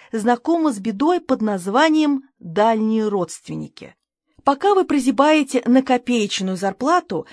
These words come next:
мечтая о новых зимних сапогах или тёплой шубке,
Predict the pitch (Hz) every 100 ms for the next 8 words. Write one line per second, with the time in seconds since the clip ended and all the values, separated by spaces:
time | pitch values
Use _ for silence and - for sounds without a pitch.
0 | - 226 233 - 269 262 247 - 226 220
1 | 269 294 233 185 190 247 220 196 208 202
2 | 190 240 311 - - 214 202 233 202 180
3 | 196 - 339 - - 170